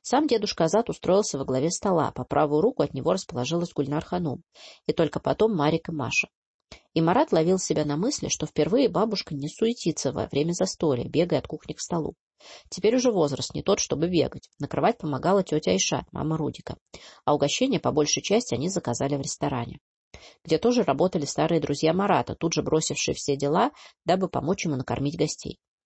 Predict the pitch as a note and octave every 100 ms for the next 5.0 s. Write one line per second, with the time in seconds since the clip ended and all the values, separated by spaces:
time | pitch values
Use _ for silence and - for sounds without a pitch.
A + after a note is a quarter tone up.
0 | - - _ - B3 D#4+ F#3+ G3 A3 G3
1 | - - G#3 - D#3+ E3 C#3+ D#3+ G3 G3+
2 | D3+ D3+ D3 - - D3 C#3 E3 F#3+ -
3 | D3 C#3+ C#3+ F3+ _ _ - _ C#3+ G#3
4 | - G3 D#3 - C#3 F#3 - D3+ - G3